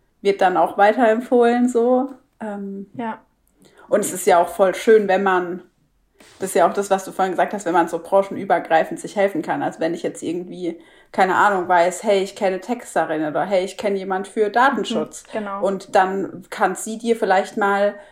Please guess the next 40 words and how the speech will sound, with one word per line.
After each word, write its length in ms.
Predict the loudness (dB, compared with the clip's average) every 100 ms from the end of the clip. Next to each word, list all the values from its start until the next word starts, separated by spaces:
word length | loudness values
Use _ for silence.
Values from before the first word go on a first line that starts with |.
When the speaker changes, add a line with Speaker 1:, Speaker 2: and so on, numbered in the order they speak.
| -2
Speaker 1:
vielleicht 280 | 2 2 2
hat 140 | 0
sie 120 | 4
mal 200 | 4 4
irgendwann 360 | 2 2 2 2
eine 80 | 0
Anfrage 540 | 0 -2 2 2 2
für 220 | -4 -2 -2
jemanden, 400 | 0 0 -2 -2
der 100 | 0
Datenschutz 500 | 0 0 -2 -6 -2
will 100 | -2
und 120 | 0
der 140 | -2 0
sagt 260 | 2 2 0
dann 100 | -2
in 120 | -4
einem 100 | -4
Nebensatz, 460 | -2 -2 -2 -4 -4
ich 160 | -14
bräuchte 380 | 2 2 4 2
eigentlich 360 | 2 2 -2 0
auch 140 | 0
noch 140 | 0 -4
eine 120 | 2
Website, 520 | 2 2 0 0 0
so. 140 | -6 -4
Also 200 | -4 -8
das 160 | -10
ist 60 | -8
wahrscheinlich 340 | -2 -2 -2
von 120 | -6
der 140 | -4 0
Reihenfolge 420 | 0 0 -4 -4
jetzt 200 | -6 -6
eher 100 | -6
ein 100 | -6
bisschen 260 | -8 -10 -6
off, 200 | -6 -4
aber 300 | 0 0